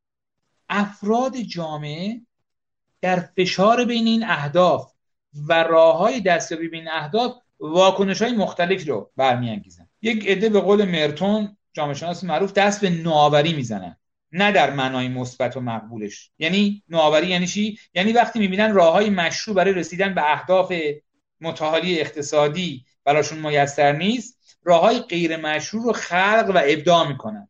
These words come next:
نوآوری می‌کنن. طبقات پایین اجتماعی راه غیر مشروع دزدی و سرقت رو انتخاب می‌کنن. دزدی و سرقت در حقیقت یک نوآوریه برای رسیدن به اون هدف. طبقات بالای اجتماعی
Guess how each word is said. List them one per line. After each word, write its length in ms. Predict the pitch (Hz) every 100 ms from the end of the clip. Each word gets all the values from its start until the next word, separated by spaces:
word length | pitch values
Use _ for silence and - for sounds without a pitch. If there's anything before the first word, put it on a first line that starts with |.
| _ 147
نوآوری 520 | 156 147 143 147 160
می‌کنن. 380 | 123 107 98 -
طبقات 340 | 185 196 247
پایین 300 | 240 202 220
اجتماعی 800 | 254 - 214 196 185 185 180 - -
راه 300 | 208 240 208
غیر 260 | 175 170
مشروع 440 | 170 160 160 233 214
دزدی 300 | 185 180 185
و 60 | 226
سرقت 420 | 196 180 196 190
رو 60 | 143
انتخاب 360 | 127 123 123
می‌کنن. 360 | 127 110 104 - _ _ 151
دزدی 380 | 165 160 214 214
و 40 |
سرقت 460 | - 165 156 214 185
در 120 | 156
حقیقت 240 | 165 202
یک 80 | 214
نوآوریه 1000 | 196 175 151 151 147 151 208 214 185 190 _ _
برای 240 | 151 175 190
رسیدن 640 | 170 160 156 175 202 208
به 60 | 196
اون 100 | 180
هدف. 360 | 156 147 110 - _ -
طبقات 420 | 202 208 254 381 277
بالای 440 | 233 208 202 285 294
اجتماعی 640 | 254 - 254 240 240 233